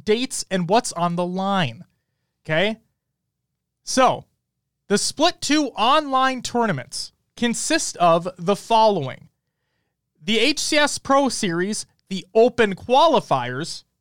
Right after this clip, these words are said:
for all regions, the H C S Pro Series, the Pro Finals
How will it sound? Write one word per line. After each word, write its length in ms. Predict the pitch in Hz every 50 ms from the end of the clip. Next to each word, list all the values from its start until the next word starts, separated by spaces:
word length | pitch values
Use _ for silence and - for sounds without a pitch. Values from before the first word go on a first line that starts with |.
| _ _ _ _ _ _ _ _ _
for 200 | _ - 190 160
all 200 | 147 170 208 214
regions, 460 | 175 156 139 135 120 151 170 - - _ _ _ _ _ _ _ _ _ _ _ _ _ _
the 200 | 147 180 214 240
H 120 | 262 233
C 200 | - - - 247
S 160 | 240 220 -
Pro 320 | - - 240 233 233 233 220
Series, 540 | - - 240 220 220 220 220 220 202 - _ _ _ _ -
the 120 | 202 196
Pro 420 | - - - - 226 220 208 190 165
Finals 800 | - - - 269 302 330 320 269 170 151 165 202 - - -